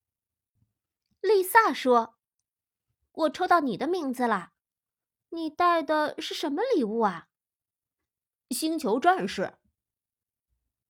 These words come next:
布拉德回答。丽萨做了个鬼脸。“嘿。”布拉德提议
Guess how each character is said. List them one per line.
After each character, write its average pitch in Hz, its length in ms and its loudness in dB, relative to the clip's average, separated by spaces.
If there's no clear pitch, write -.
布 269 80 0
拉 220 180 6
德 226 280 -2
回 208 180 -2
答。 170 380 -8
丽 302 180 -2
萨 254 400 4
做 311 220 -4
了 277 100 0
个 269 80 -2
鬼 262 220 2
脸。 202 460 -4
“嘿。” 285 320 2
布 220 80 -4
拉 202 180 4
德 190 220 -4
提 190 220 -6
议 196 340 -10